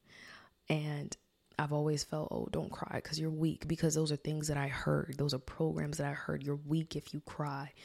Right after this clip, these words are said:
if you allow yourself to release the very water that lives within your body so that you can make more of it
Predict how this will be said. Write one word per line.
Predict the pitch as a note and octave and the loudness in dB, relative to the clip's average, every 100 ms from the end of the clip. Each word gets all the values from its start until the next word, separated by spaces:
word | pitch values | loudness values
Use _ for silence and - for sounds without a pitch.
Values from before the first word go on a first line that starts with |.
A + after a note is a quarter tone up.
| - - - | -16 -14 -8
if | D3+ | -2
you | D3+ D3+ | 2 2
allow | C#3+ C#3+ D#3 | 2 0 0
yourself | D3 C#3+ - D3 | 0 2 -2 -2
to | - D#3+ | 0 2
release | C#3+ C3+ C3+ D3+ C3 | 2 0 2 2 2
the | - | 2
very | C3+ C#3 D3+ | 2 4 6
water | C#3+ C3+ C#3+ C#3 | 4 2 2 2
that | C3+ B2+ D3 | 0 0 4
lives | D3+ D3+ | 4 4
within | D3+ D3 D3 | 0 0 -2
your | C#3+ | -2
body | C#3+ C#3 C#3+ D3 - | -2 0 0 0 0
so | - | 0
that | C3+ | 2
you | C3 E3+ | 2 2
can | - F3 | 4 4
make | E3 D#3+ | 4 2
more | D3 D3 E3 F3 | -2 -2 0 2
of | D#3 D3 - | 2 0 -2
it | - | -6